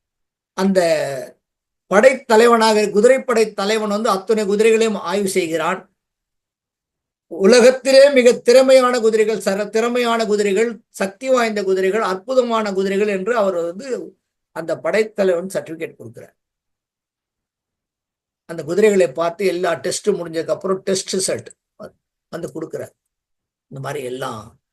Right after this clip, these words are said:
எல்லாமே சரியா இருக்கு, நாம கொடுத்த பொருளை விட இந்த குதிரைகளின் மதிப்பு பல நூறு மடங்கு பெரியது அப்படின்னு சொன்ன உடனே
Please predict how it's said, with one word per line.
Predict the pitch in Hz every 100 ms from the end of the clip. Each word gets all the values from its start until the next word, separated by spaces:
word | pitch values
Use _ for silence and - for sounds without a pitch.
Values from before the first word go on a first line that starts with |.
| _
எல்லாமே | 135 175 175 175
சரியா | - 160 170
இருக்கு, | 139 127 269 480 _ _ _
நாம | - 170 196 226 233
கொடுத்த | 196 233 247 269 202
பொருளை | 208 226 269 240
விட | 208 190 165 - _
இந்த | 180 190
குதிரைகளின் | 190 190 254 233 220 202
மதிப்பு | 185 190 202 196 190
பல | - 196 226
நூறு | 220 208
மடங்கு | 180 185 208 190
பெரியது | 190 170 185 143 123 - _ _ _ _ _ _ _ _ _ _ _ _ _ _ _ _ -
அப்படின்னு | 165 202
சொன்ன | 196 185 185
உடனே | 170 165 185 151 117